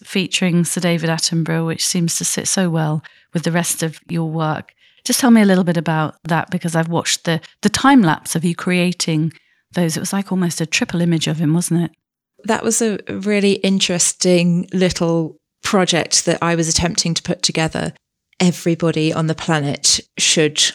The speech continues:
Speaker 2: want to meet David Attenborough, Sir David Attenborough. And if you don't, I th-,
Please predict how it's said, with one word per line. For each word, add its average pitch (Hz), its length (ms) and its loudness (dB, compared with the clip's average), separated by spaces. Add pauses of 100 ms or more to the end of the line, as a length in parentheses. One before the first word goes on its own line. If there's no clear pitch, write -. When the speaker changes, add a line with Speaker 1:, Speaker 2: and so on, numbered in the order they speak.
Speaker 2:
want 156 260 -2
to - 200 -2
meet 143 280 0
David 147 240 0
Attenborough, 143 640 -4
Sir - 280 0
David 156 300 -2
Attenborough. 156 580 -4 (220)
And 160 160 0
if - 160 -2
you 160 60 -2
don't, 147 340 -2
I 156 40 -4
th-, - 220 -12